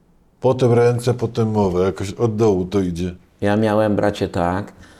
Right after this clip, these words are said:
Speaker 2: że, no, wiadomo, ćwiczyłem na tym rowerku na Sobieskiego i, znaczy, tam tym takim, wiesz, no i w pewnym momencie to jeden z najszczęśli-, z najszczęśliwszych dni w moim życiu, muszę to tu powiedzieć,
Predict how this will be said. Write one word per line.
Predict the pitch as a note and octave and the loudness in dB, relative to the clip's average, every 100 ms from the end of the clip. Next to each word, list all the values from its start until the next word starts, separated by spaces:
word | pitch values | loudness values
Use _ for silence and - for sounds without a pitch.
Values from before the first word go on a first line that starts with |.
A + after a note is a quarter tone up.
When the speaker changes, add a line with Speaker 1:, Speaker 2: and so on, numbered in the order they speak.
| - _ A2 | -20 _ -10
Speaker 2:
że, | F2+ G2+ G#2 G#2+ G#2+ A2 | 0 2 2 2 -2 -2
no, | |
wiadomo, | A2+ A2+ C3 G#2+ | 0 2 2 0
ćwiczyłem | - - - A#2 A2+ | -4 -10 0 2 4
na | A2 | 2
tym | G#2+ | 2
rowerku | A2 G#2+ G#2+ G2 - G2+ G2+ - G2 | 2 4 2 2 0 0 -2 -8 -10
na | G2 | -8
Sobieskiego | F#2+ F#2 F#2+ - E2+ F2+ F#2+ | -2 -2 -2 -2 -2 -2 -2
i, | G2 F2+ - - - _ - | -4 -10 -20 -20 -20 _ -14
znaczy, | - F#2 - | -12 -8 -6
tam | F2+ F#2 | -4 -4
tym | F#2 | -6
takim, | F2+ - G2+ | -6 -4 -2
wiesz, | - D2+ | -2 -2
no | F#2 F#2+ | -2 0
i | G2 - - _ _ _ | 0 -4 -18 _ _ _
w | - | -4
pewnym | A#2+ A#2+ B2 | 2 4 4
momencie | A2+ A#2 A#2+ A2+ | 4 4 2 2
to | A#2 | 4
jeden | A#2 A#2+ | 6 4
z | G#2 | 4
najszczęśli-, | A#2 A2+ - F#2+ G2 G#2+ | 2 2 0 0 0 -2
z | G2 | 2
najszczęśliwszych | A2 A2 - G#2+ - A#2+ A2+ G#2 G2+ | 0 0 0 -2 2 0 0 -2 0
dni | A#2+ | 2
w | A2+ | 4
moim | A2+ A2+ | 4 4
życiu, | G2 - G#2 | 0 -2 -4
muszę | G#2 G#2 | -2 -2
to | - G2 | -2 -2
tu | G#2 | -2
powiedzieć, | G#2 F#2+ E2 E2+ F2+ | 0 0 0 -2 -6